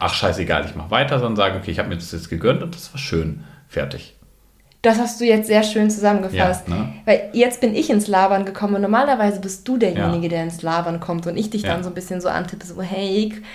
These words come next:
Speaker 1: Hör mal auf jetzt.
Speaker 2: ko-, hör mal
Speaker 1: Genau.
Speaker 2: auf jetzt, komm mal zum Punkt" und so.
Speaker 1: Genau.
Speaker 2: <laughs> Okay, ja, danke schön. Also,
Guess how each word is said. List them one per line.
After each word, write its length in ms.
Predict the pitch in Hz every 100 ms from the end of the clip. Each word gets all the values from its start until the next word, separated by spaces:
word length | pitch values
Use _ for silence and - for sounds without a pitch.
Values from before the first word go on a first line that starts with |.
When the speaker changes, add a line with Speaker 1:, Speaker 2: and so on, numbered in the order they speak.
| -
Speaker 1:
Hör 80 | -
mal 100 | 92 80
auf 180 | 85
jetzt. 80 | -
Speaker 2:
ko-, 80 | 220 214 -
hör 120 | 226
mal 80 | 226
Speaker 1:
Genau. 140 | 175 208
Speaker 2:
auf 140 | -
jetzt, 220 | 208 208
komm 120 | - 202
mal 100 | 208
zum 120 | 208
Punkt" 360 | 208 190 214 208
und 120 | 208
so. 280 | 196 185 196 233
Speaker 1:
Genau. 280 | 208 85 - -
Speaker 2:
<laughs> 160 | - -
Okay, 500 | 269 - 185 165 165 -
ja, 200 | 185 156 156
danke 220 | 160 156 170
schön. 280 | 151 147 - - _ - - - _
Also, 260 | 165 175